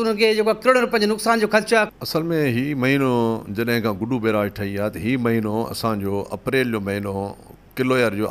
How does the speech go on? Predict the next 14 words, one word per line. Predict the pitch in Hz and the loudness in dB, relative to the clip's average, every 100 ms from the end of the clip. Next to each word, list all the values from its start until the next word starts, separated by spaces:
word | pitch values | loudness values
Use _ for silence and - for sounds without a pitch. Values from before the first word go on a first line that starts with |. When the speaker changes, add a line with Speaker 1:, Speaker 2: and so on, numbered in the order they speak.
| 107 | -2
Speaker 2:
آفيشلي | 123 110 101 98 104 | -4 -4 -4 -4 -6
ڊڪليئر | 117 113 101 85 | -2 0 0 -4
ٿيل | 90 85 - | -8 -8 -10
آهي. | - - - - - - - | -16 -20 -20 -20 -20 -20 -8
معنيٰ، | 110 107 107 104 | -4 -2 -2 -2
پهرين | 117 120 120 117 - | 2 2 2 -2 -6
اپريل | - 120 117 107 | -4 -2 -2 -2
کان | 104 | -4
وٺي | 95 110 98 - | -4 -8 -10 -6
ٽيهه | 117 113 | -4 -4
اپريل | 117 110 95 | -2 -4 -4
تائين | 98 101 104 - 98 | -6 -6 -8 -10 -12
اسان | 98 98 90 | -8 -8 -6
پاڻي | 98 101 | -6 -6